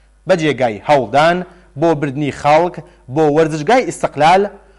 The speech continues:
ڕۆحانیان دەبردا گۆڕستانی تایلە و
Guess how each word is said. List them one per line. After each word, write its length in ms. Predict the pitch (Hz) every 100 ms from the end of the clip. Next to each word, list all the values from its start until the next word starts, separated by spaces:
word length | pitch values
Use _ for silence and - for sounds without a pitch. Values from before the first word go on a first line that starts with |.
| _ -
ڕۆحانیان 600 | 151 139 151 107 123 233 196
دەبردا 480 | 151 131 110 143 190 208 - _ 147
گۆڕستانی 580 | 156 123 - 214 254 220
تایلە 400 | 190 156 113 113 160
و 140 | 370